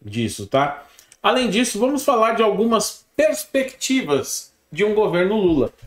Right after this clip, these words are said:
O que esperar, tá? O que esperar de um governo, <laughs> meu Deus do céu, com Lula e Alckmin? Ai, meu pai, somou, é, a incompetência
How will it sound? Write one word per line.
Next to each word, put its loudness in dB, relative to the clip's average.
O 0
que -2
esperar, 0
tá? -2
O 0
que 0
esperar 2
de -2
um 0
governo, 2
<laughs> -8
meu 2
Deus 0
do -2
céu, 0
com 2
Lula 2
e 2
Alckmin? 0
Ai, 2
meu 0
pai, 2
somou, 2
é, 0
a 0
incompetência 2